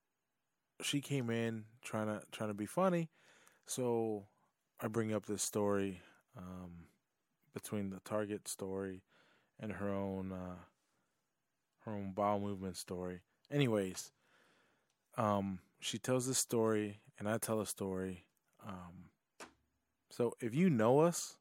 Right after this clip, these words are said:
you may not wanna listen, or you do, um, and let her know. If you know which sister's the right sister, let her know you know. Um, but, uh, without further ado, this is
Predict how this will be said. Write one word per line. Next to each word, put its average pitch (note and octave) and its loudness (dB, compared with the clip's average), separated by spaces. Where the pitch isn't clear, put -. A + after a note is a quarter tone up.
you G#2+ -2
may G2+ 2
not C3 2
wanna C3 2
listen, C3 -2
or A2+ 2
you G#2 0
do, A2 2
um, G2+ -4
and G#2+ -2
let A#2+ 2
her A#2 2
know. A2+ 0
If B2 0
you B2 2
know A#2+ 6
which A#2 2
sister's A#2+ 0
the A2+ -4
right A#2 4
sister, B2 -2
let A2+ 2
her A2+ 2
know A2 2
you A2 0
know. G#2+ 0
Um, F#2+ -12
but, G#2 0
uh, G2+ -4
without A#2 0
further C3 2
ado, B2 0
this A#2+ 2
is A2+ -6